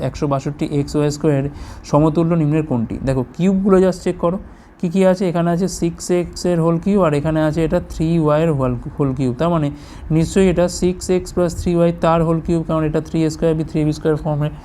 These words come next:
রয়েছে এটা। তাহলে এখানে দেখো কোনটা হচ্ছে, এখানে হচ্ছে কিন্তু আমাদের অপশন এটা, সিক্স এক্স plus থ্রি ওয়াই তার হোল কিউব।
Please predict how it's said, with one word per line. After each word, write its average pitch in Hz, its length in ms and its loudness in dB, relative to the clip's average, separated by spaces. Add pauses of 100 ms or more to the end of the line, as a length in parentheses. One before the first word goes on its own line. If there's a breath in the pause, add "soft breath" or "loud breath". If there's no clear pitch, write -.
(340 loud breath)
রয়েছে 147 240 4 (100)
এটা। 151 120 -2 (520 loud breath)
তাহলে 151 180 2
এখানে 165 160 4
দেখো 170 200 4
কোনটা 165 260 2
হচ্ছে, 165 240 -2
এখানে 147 200 2
হচ্ছে 147 240 -2
কিন্তু 151 200 0
আমাদের 156 180 2 (120)
অপশন 160 260 -4 (240)
এটা, 120 160 -2 (160)
সিক্স 156 220 -2 (160)
এক্স 160 200 -4
plus 151 260 -2
থ্রি 147 180 -2
ওয়াই 160 180 2
তার 143 160 0
হোল 113 160 -2
কিউব। - 140 -10